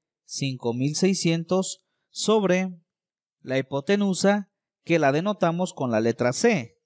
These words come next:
Ahora, lo que vamos a realizar de esta ecuación es despejar la variable C. Como está dividiendo, pues se encuentra en el denominador, la pasamos al lado izquierdo multiplicando.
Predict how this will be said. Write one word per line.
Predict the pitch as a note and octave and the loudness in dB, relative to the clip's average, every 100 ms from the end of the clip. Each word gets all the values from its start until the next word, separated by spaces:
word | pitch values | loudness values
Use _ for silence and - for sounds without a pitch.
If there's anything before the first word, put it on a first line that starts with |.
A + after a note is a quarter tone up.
| _ _ _ _ _ | _ _ _ _ _
Ahora, | - B2+ D3+ B2+ A2 - _ _ _ | -2 2 4 2 -2 -14 _ _ _
lo | B2+ | -8
que | - | 0
vamos | C3 D3+ F3+ D#3 | 0 0 0 0
a | |
realizar | C3 A#2+ A#2 B2 B2 | 0 0 0 0 0
de | C3 | 0
esta | C3 C#3+ | 0 -2
ecuación | - G3+ F3+ F3 F#3 - | 0 -2 0 0 0 0
es | D3 C3+ | 0 0
despejar | C3 - A#2+ B2 C3+ | -4 -4 -2 0 0
la | C3+ B2 | 0 0
variable | A#2+ A2 G#2+ A#2+ | 0 0 -2 -2
C. | - G#3+ D3 A#2+ _ _ _ _ _ _ _ _ _ _ | 2 2 0 -6 _ _ _ _ _ _ _ _ _ _
Como | - A3+ F3 D#3+ E3 | -4 -2 0 -4 -2
está | B2+ - C3+ | -2 2 2
dividiendo, | E3 F#3 F3 C#3 C3+ C#3+ D#3+ - | 4 2 2 0 0 -2 -4 -2
pues | D3 D#3+ - | 2 2 2
se | B2+ | -6
encuentra | A#2 C#3+ D3+ C3+ B2 | -2 0 0 0 0
en | A#2 | -2
el | A#2 A#2 | -4 -2
denominador, | C#3 F3 F#3+ G3+ G3 F#3+ A3+ - _ _ - | -2 0 0 2 2 2 -2 -6 _ _ -2
la | D3+ - | -2 2
pasamos | G3+ F3+ D#3+ F3 - - | 0 2 -2 -4 -6 -2
al | C3 | 0
lado | B2+ C#3+ D#3 | 2 0 -2
izquierdo | - - E3+ F#3+ D3+ E3+ | -8 0 2 2 0 -4
multiplicando. | E3+ C3+ B2 C#3 D#3 D#3 C3+ A#2 G2+ A#2 | -2 -6 -4 -4 -2 -2 0 -4 -8 -20